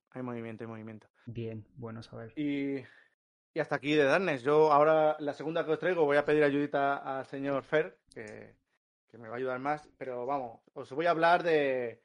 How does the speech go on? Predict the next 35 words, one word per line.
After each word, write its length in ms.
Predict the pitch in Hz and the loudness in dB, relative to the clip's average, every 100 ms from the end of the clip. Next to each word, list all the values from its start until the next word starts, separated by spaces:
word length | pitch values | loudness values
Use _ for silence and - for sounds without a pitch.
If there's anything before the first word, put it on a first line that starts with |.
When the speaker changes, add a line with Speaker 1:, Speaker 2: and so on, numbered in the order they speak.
| _ _ - | _ _ -10
Speaker 1:
de 160 | 131 127 | -2 6
Valiant, 400 | 151 160 180 214 | 6 8 4 2
o 100 | 131 | 2
Valium 320 | 139 143 147 | 4 4 0
para 640 | 139 135 131 127 123 123 | 2 4 6 4 2 -2
según 320 | 117 123 139 135 | -8 -8 -8 -6
quien 180 | 135 135 | -4 -4
es, 300 | 131 139 - 170 254 - - 311 _ _ - | -2 -2 -2 2 2 2 -4 -4 _ _ -18
<laughs> 560 | 202 196 190 - - - | -14 -4 -4 -4 -8 0
quien 160 | 214 - | 2 4
es, 320 | - - - - _ 175 - | 2 0 -18 -20 _ -14 -2
quienes 260 | 156 156 | 2 4
lo 100 | 151 | 4
escuchen. 520 | 147 190 190 175 214 - - - - _ _ - | 4 2 2 2 0 -12 -20 -20 -20 _ _ 6
Yo 240 | 196 208 | 10 10
y 240 | 220 214 196 | 10 6 6
Fer 240 | 190 202 | 8 8
somos 260 | 202 208 185 | 6 6 6
muy 180 | 185 | 6
amantes 320 | 170 151 151 127 | 6 6 2 0
de 100 | 123 | 2
Valiant, 380 | 139 156 196 196 | 2 2 -4 -12
del 160 | 123 | -14
universo 340 | 123 123 131 139 | -12 -10 -10 -4
de 80 | |
Valiant, 360 | 135 151 156 175 | -2 0 -2 -6
y 120 | 131 | -6
voy 100 | 131 | -2
a 80 | 139 | 2
traeros 380 | 151 151 156 135 | 2 4 4 2
en 100 | 143 | -4
concreto 580 | 139 135 147 156 151 139 | -2 0 4 6 8 8
al 360 | 123 120 120 | 6 2 -4
Eternal 380 | 123 147 151 131 | -4 -2 2 2
Warrior, 460 | 131 143 147 185 | 4 4 2 -2